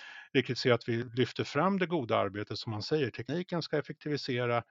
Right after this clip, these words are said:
och, och ge oss tid till det vi människor är bra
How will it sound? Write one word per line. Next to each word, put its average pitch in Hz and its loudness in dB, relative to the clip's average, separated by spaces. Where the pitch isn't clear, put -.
och, - -4
och 175 0
ge 127 4
oss 113 2
tid 135 -2
till 135 4
det 120 8
vi 113 2
människor 120 2
är 110 4
bra 143 4